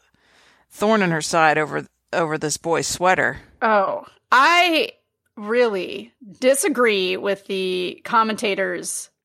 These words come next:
Speaker 2: wholeheartedly. Like,
Speaker 1: Well, this is a, this sweater is something that Takui would wear, you know, nine times out of ten. They, they,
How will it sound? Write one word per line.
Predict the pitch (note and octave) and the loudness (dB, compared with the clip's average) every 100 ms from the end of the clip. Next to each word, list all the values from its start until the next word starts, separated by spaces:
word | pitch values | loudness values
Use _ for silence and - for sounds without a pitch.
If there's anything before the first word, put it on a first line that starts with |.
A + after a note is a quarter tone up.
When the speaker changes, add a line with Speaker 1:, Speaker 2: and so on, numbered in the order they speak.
| _ | _
Speaker 2:
wholeheartedly. | - C4 A#3+ G#3+ F#3+ F3 - - A3 _ _ | -2 2 4 4 2 -4 -10 -12 -14 _ _
Like, | A3 A#3 G#3+ G#3 | 0 2 2 0
Speaker 1:
Well, | G#4 | 0
this | A#4+ | 0
is | A4+ | 2
a, | F#4+ - | 0 -2
this | C#4 G#4+ | -2 0
sweater | - C#4 D4+ A4 | 0 2 2 4
is | D4+ C#4 | 2 2
something | C4+ C4 C4+ | 0 0 0
that | B3+ A#3+ | 0 0
Takui | A#3+ - C#4 D4 F4 | -4 -6 -6 -2 0
would | G#3+ G3+ | 0 0
wear, | G3+ G3+ G#3+ G#3 _ _ _ _ _ _ _ _ _ _ | 0 2 2 0 _ _ _ _ _ _ _ _ _ _
you | B1+ - - A#3 B3 | -20 -18 -6 -2 0
know, | A#3 | 2
nine | A#3+ B3 B3 | 2 2 0
times | C4 B3 | -2 0
out | B3 A#3 | 2 0
of | |
ten. | - D#4+ E4 | 0 0 2
They, | D4 C#4 - - - | 0 -2 -10 -20 -16
they, | - | -2